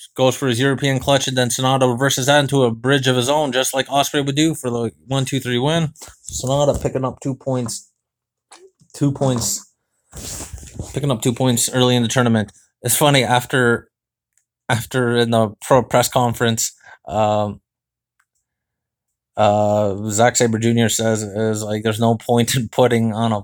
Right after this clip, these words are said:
fuck-, in a technical masterpiece in front of American fans," getting some heat there, which I loved. Next match, a very h-,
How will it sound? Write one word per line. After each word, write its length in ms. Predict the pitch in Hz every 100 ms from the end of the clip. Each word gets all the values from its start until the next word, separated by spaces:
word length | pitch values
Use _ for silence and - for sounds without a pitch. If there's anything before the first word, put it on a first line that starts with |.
| -
fuck-, 180 | - - - -
in 160 | 117 110
a 400 | 110 104 104 101
technical 380 | 139 127 117 120
masterpiece 440 | 113 - 120 -
in 60 | 107
front 160 | 117
of 80 | 104
American 480 | 104 110 107 104 104
fans," 380 | 113 110 104 101
getting 240 | 113 110
some 180 | - 104
heat 220 | 117 117 -
there, 340 | 117 113 110 - _ _ _ _ _
which 140 | 113
I 160 | 113 107
loved. 420 | 98 101 101 101 - _ _ _ _ _ _ _ _ _ _
Next 300 | 135 135 135
match, 400 | 131 131 127 - 101
a 100 | 101
very 360 | 123 131
h-, 60 | 101